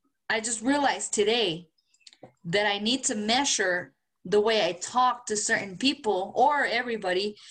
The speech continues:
because not a lot of people are empaths or whatever the fuck I am,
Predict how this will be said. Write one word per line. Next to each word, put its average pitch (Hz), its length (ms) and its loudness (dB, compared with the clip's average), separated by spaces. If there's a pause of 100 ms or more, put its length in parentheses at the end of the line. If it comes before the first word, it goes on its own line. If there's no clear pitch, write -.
(320)
because 226 420 0
not 240 220 0
a 240 80 -2
lot 233 160 2
of 220 120 -2
people 220 580 0 (320)
are 196 260 2
empaths 240 560 0
or 196 600 2
whatever 214 320 2
the 202 80 -2
fuck 214 340 -2
I 196 100 2
am, 208 480 0